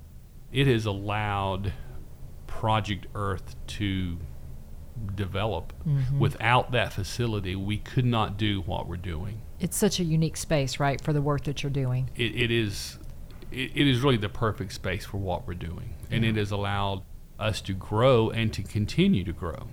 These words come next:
Speaker 2: And you bring all public health students out to that space at some point during their curriculum, don't you?
Speaker 1: Yes, all public health students come out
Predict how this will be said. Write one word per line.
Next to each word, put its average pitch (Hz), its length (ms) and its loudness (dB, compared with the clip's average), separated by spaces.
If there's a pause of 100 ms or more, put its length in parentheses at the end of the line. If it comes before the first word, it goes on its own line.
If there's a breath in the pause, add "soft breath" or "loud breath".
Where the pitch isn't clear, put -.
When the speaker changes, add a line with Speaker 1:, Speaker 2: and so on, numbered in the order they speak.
(720)
Speaker 2:
And 175 100 4
you 208 180 2
bring 185 360 2
all 165 300 6
public 165 360 0
health 160 240 0
students 160 400 2
out 151 240 2
to 165 80 0
that 151 220 4
space 156 340 2
at - 120 -2
some 156 240 6
point 156 340 4
during 143 240 4
their 139 120 4
curriculum, 139 560 2
don't 135 220 2
you? 139 160 2 (160)
Speaker 1:
Yes, 104 260 0
all 107 260 2
public 123 320 2
health 110 180 0
students 101 360 0
come 104 300 -2
out 98 380 -6